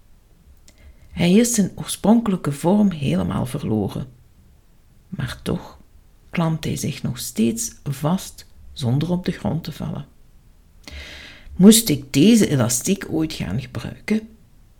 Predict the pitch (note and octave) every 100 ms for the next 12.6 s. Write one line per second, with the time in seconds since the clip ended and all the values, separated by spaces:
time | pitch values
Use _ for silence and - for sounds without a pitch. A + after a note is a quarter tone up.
0 | - C3+ D3+ F3 G3 G#3+ B2+ A#2 - C3
1 | F3+ D#3 C3+ A#2+ C#3 G3 G3+ D4+ F#3 E3
2 | D3+ E3 D3+ C#3 C3 - - - C#3 D#3
3 | F3 E3 C#3+ D3 D3 C#3+ C#3 C3+ C#3 D#3
4 | D#3 - _ _ _ _ _ _ _ _
5 | - - - - - E3 - A#3+ A#3+ E3+
6 | F#3 G3 F#3+ F3+ D3+ C#3+ C#3+ C3+ C3+ F3
7 | - - G3 - - - - A3 G3 D3+
8 | C#3+ - C3 - - - - - _ _
9 | _ _ - _ _ _ _ - G#3+ B3
10 | A3 F#3+ F3+ - - - - - - -
11 | A3 - - F3+ - E3 D#3 - - D2
12 | D3 C#3 - F2+ E3 -